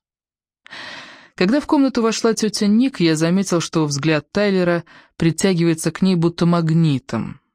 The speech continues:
Сперва он посмотрел на ее ноги, потом на ее груди, а потом не отрывал глаз от ее лица. Тетя Ник сказала что-то про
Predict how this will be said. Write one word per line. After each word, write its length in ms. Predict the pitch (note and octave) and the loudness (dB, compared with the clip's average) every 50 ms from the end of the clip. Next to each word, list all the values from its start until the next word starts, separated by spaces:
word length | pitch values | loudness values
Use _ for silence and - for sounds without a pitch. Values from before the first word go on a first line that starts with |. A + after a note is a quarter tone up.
| _ _ _ _ _ - | _ _ _ _ _ -12
Сперва 380 | - - - F3 F3+ F#3+ F#3 | -10 -4 -2 0 2 2 0
он 80 | E3+ - | 0 0
посмотрел 480 | D#3+ - - E3 D3 - D#3+ D#3+ D3+ | -2 -2 -2 -2 -2 0 0 2 2
на 80 | D3+ D3+ | 2 2
ее 240 | D3 C#3+ D3 D3+ D3 | 0 0 0 0 0
ноги, 340 | C#3+ C3+ B2+ B2 A#2+ - B2 | 0 0 0 -2 -4 -4 -6
потом 380 | - - D3 - F#3 F3 E3+ | -4 -4 -2 2 2 2 4
на 40 | E3+ | 4
ее 200 | E3+ E3 E3+ D#3 | 2 2 2 0
груди, 400 | C#3+ E3 F3 F#3 D#3+ C3+ A#2+ C3 | 2 2 2 2 2 0 0 -2
а 60 | B2+ | -2
потом 380 | - C#3+ C#3+ - - G3 F#3+ F3 | -2 -4 -4 -2 0 2 2 2
не 60 | E3 | 2
отрывал 420 | D3+ - - D3 C#3+ D#3 D#3+ D#3+ | 0 -2 -2 0 0 0 0 0
глаз 320 | D3 C#3 D3 E3 E3 - - | 0 0 0 0 0 0 -4
от 160 | C#3 - - | -6 -4 -4
ее 160 | C#3 C#3 C#3+ | -4 -2 -2
лица. 440 | C#3 C#3 C#3+ - - - - - - _ _ _ _ _ _ _ _ _ _ _ _ - - - - - - - - - - - - | -2 -2 -4 -6 -8 -10 -10 -14 -16 _ _ _ _ _ _ _ _ _ _ _ _ -20 -20 -18 -16 -16 -14 -16 -16 -18 -20 -18 -8
Тетя 300 | - - D4 C4 - B3+ | -4 -2 -2 0 2 2
Ник 180 | A#3+ B3 C4 A#3 | 2 2 2 0
сказала 500 | - - - G3+ G3 G3+ A3+ A3+ A3 G#3 | -2 -4 -2 -2 0 0 0 0 0 0
что-то 400 | - - - G#3 F#3+ - F#3 - _ _ | -2 -2 -4 -4 -2 -2 -4 -6 _ _
про 180 | - F3 E3+ | -2 0 0